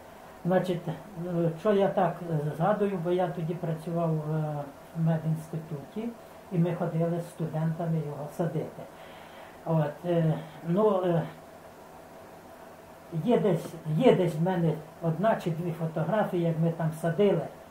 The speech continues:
Це на самий Великодень. Значить, ми садили цей парк,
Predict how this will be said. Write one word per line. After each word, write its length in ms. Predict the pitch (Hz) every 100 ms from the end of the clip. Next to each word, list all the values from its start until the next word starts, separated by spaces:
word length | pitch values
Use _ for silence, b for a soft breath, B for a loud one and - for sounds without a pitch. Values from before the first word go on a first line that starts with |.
| - - -
Це 100 | 214
на 160 | 185 -
самий 320 | 190 190 170
Великодень. 720 | 160 185 196 160 151 131 123 - - - -
Значить, 300 | 151 151 160 143 180
ми 160 | 170 - B -
садили 480 | - 180 185 170 151 -
цей 140 | 160 - -
парк, 340 | 175 190